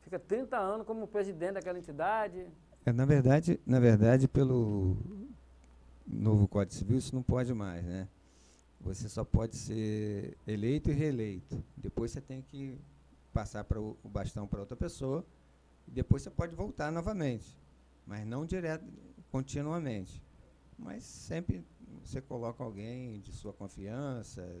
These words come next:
Speaker 2: sempre tem um jeitinho de você
Speaker 1: É,
Speaker 2: fazer
Speaker 1: é.
Speaker 2: isso, né? Mas,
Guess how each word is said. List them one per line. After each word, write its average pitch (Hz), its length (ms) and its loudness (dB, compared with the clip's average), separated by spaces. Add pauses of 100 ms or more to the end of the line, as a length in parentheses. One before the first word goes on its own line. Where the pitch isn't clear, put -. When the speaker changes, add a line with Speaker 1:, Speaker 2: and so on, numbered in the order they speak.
(100)
Speaker 2:
sempre - 300 -12
tem 277 140 -12
um 185 100 -10
jeitinho 156 480 -8
de 143 180 -16
você - 100 -8
Speaker 1:
É, - 80 -6
Speaker 2:
fazer 151 200 -6
Speaker 1:
é. 123 80 -6
Speaker 2:
isso, 92 180 -12
né? 117 160 -12 (1080)
Mas, 117 920 -6